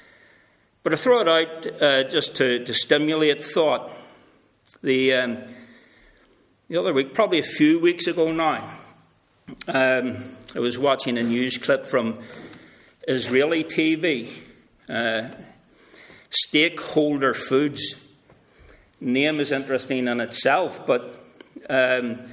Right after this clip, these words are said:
Stakeholder Foods is a, an Israeli-based biotech company. We know there's loads of them. Alistair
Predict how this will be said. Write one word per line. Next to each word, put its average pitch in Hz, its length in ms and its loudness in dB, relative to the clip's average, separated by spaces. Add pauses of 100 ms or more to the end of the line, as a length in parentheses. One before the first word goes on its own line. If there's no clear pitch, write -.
(760)
Stakeholder 185 1200 2 (160)
Foods 143 480 0
is 139 260 0
a, 135 320 0
an 135 120 2
Israeli-based 139 1400 0 (1040)
biotech 147 840 0 (580)
company. 143 760 -2
We 120 140 -4
know 123 160 0
there's 117 220 -4
loads 120 400 -2
of 127 80 -2
them. 120 180 0
Alistair 123 640 -2